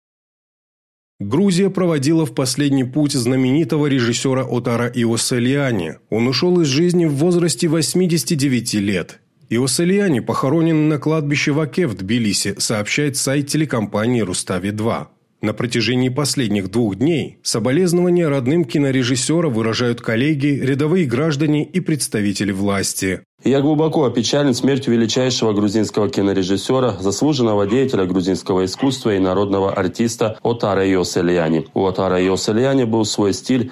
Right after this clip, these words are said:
Speaker 2: свойственный только великим режиссерам. Его фильмы принесли нашей стране множество международных признаний. Сочувствую всем – семье, зрителям, друзьям и коллегам.
Speaker 1: Написал в соцсети Ираклий Гарибашвили.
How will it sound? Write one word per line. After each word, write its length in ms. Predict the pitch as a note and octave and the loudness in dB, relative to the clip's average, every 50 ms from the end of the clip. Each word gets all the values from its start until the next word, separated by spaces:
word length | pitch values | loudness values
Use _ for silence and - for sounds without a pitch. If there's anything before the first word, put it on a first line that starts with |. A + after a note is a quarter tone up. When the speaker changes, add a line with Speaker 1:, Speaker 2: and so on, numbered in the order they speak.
| - - - | -10 -14 -10
Speaker 2:
свойственный 560 | - - A#2+ B2+ B2+ B2 B2 - A2+ A2 G#2+ | -6 -2 0 0 0 0 0 0 0 0 0
только 300 | - G#2+ G2 F#2 - G2 | 0 0 -2 0 0 0
великим 400 | F#2 F#2 F#2+ F#2 E2+ G2+ F#2 F2 | 2 2 2 2 2 2 2 2
режиссерам. 560 | F2 E2 F2 E2+ - F2+ E2+ E2 D#2+ D#2 D2+ - | 2 0 0 -2 0 0 0 0 0 -2 -4 -2
Его 260 | D2+ F2+ F2 E2+ E2+ | -2 0 2 2 0
фильмы 320 | E2 - A#2 A2+ G#2 G2 E2+ | 0 0 0 2 2 2 0
принесли 440 | - - F2 F2+ E2+ - - G#2+ G#2+ | 0 0 0 0 0 0 0 0 0
нашей 280 | G2+ F#2 F#2+ - - | 0 0 -2 -2 -4
стране 340 | - - - G2+ G#2 A2+ A#2+ | -6 -4 -2 0 2 2 2
множество 460 | A2+ G#2 G2 G2 G#2 G#2+ G#2 - G#2+ | 2 2 2 2 0 0 -2 0 0
международных 640 | G2 F#2+ E2+ - F#2 F#2+ F#2 F#2 F#2 F#2 F2 F2+ - | 0 0 0 0 0 0 2 2 0 0 0 -2 -2
признаний. 580 | - G2+ F#2 E2+ E2+ F2+ E2+ D#2+ D#2+ D#2+ - - - - | -2 -2 -2 0 0 0 0 0 0 0 -2 -4 -8 -6
Сочувствую 480 | - - F#2+ - - C3 A#2+ B2 - G#2 | -4 -2 -2 0 0 -2 0 0 0 0
всем – 320 | G2 - - F#2 D#2+ D2+ - - - - | 0 0 0 0 0 -2 -4 -8 -10 -8
семье, 400 | - - - F2 F2+ G2 A2+ A#2+ | -6 -2 0 2 2 2 2 0
зрителям, 480 | G2+ F2+ F#2 A2 A2+ - G#2 F#2+ F2+ E2 | 0 0 0 0 0 0 0 0 0 2
друзьям 400 | E2+ E2 D#2 D#2 F2 F2 E2+ E2+ | 0 0 0 0 0 2 2 2
и 60 | D#2+ | 0
коллегам. 560 | - F#2+ E2+ E2+ E2 D#2+ D2+ D#2+ D2+ D2 - - _ _ _ | 0 0 0 2 2 0 0 -2 -2 -4 -6 -10 _ _ _
Speaker 1:
Написал 500 | G2 G#2 G3 - B2 B2 - F#3+ F#3+ F3 | -4 -2 -2 -2 -2 0 0 0 0 0
в 60 | E3 | 0
соцсети 560 | - - D3 B2+ - - B2 G#2 D3 F3 F3+ - | -2 -2 -2 -2 -2 -2 -2 -2 -2 -2 -2 0
Ираклий 400 | - F3 D3 A#2 G2+ - A2 G2+ | 0 0 0 0 -2 -2 -2 -4
Гарибашвили. 960 | F#2 G2 G2 F#2 F#2 E2 F#2 E2+ - - - F#2+ F2+ F2 E2 D#2+ D#2 D#2 - | -2 -2 -2 -4 -2 -2 -4 -4 -4 -4 -4 -4 -4 -4 -4 -4 -6 -8 -10